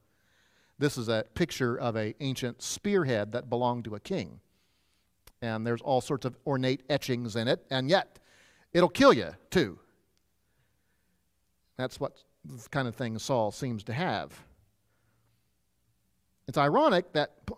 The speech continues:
Saul's spear, which is positioned there for his protection,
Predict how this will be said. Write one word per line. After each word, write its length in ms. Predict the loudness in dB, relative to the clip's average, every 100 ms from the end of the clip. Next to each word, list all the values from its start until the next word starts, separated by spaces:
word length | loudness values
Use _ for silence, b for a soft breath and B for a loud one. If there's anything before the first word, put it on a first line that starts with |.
| _
Saul's 480 | 0 4 6 4 0 -6
spear, 540 | -2 4 6 6 4
which 240 | 2 0 0
is 120 | 0
positioned 520 | 0 2 2 2 0
there 140 | 0
for 120 | 2 0
his 140 | 0
protection, 720 | -2 0 0 2 2 2 -2